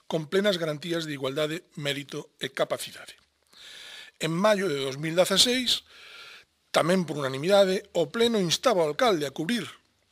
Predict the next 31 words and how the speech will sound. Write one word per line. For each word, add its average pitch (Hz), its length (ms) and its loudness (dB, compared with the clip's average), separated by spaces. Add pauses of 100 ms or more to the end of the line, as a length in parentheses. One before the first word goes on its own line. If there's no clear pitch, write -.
(440)
por 123 160 -8
necesidades 135 560 -2
urxentes 165 480 0
e 151 80 -4
inaprazáveis 147 640 2
que 156 80 -8
non 151 160 -6
podían 151 320 -4
ser 139 160 -2
atendidas 139 480 -6
mediante 131 400 -8
procesos 151 400 -6
de 143 160 -2
reestructuración 139 720 -4
dos 151 160 -4
efectivos 139 480 -8
existentes, 180 720 -6 (800)
os - 160 2
postos 240 320 -2
vacantes 165 560 2
no 139 80 -8
cadro 170 320 0
de 147 80 -4
persoal 165 400 2
do 151 80 -8
Concello 156 400 -4
de 160 80 -2
Betanzos 175 640 0
mediante 143 400 -4
a 139 80 -4
contratación 143 560 -6